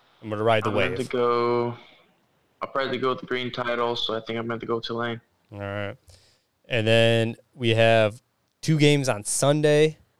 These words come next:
Speaker 1: Oh, of ranked games. I don't know what other games are on Sunday, but there's two ranked games on Sunday. We got eighteen Oregon State, who has not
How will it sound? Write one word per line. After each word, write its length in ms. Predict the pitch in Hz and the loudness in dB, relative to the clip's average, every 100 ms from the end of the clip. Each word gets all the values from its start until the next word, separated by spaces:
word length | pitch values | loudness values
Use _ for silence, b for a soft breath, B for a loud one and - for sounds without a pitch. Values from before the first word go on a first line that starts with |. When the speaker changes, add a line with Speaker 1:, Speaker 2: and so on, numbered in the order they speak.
| - | 0
Speaker 1:
Oh, 320 | 117 110 113 | 2 4 2
of 120 | 107 | 4
ranked 280 | 120 120 - | 4 4 2
games. 240 | 123 120 | 2 2
I 60 | 104 | 2
don't 100 | 107 | 2
know 100 | 107 | 2
what 140 | 107 | 2
other 180 | 107 107 | 2 0
games 220 | 104 104 | 0 -2
are 60 | 107 | -2
on 80 | 101 | -2
Sunday, 280 | 107 104 101 | -4 -4 -4
but 80 | |
there's 180 | 98 92 | -8 -12
two 220 | - 123 | -12 -8
ranked 200 | 110 104 | -4 -4
games 200 | 104 104 | -4 -6
on 60 | 101 | -6
Sunday. 380 | 98 107 104 104 b b b b 120 | -6 -4 -4 -4 b b b b -2
We 60 | |
got 140 | 110 104 - | -2 -2 -2
eighteen 600 | 139 151 - 151 139 117 | 0 0 0 2 2 2
Oregon 380 | 123 139 120 107 | 2 2 2 -2
State, 540 | - - 127 160 - _ _ _ _ | -4 0 2 2 -2 _ _ _ _
who 120 | 120 | -2
has 220 | 113 101 | -2 -2
not 300 | 110 135 - | 0 0 -2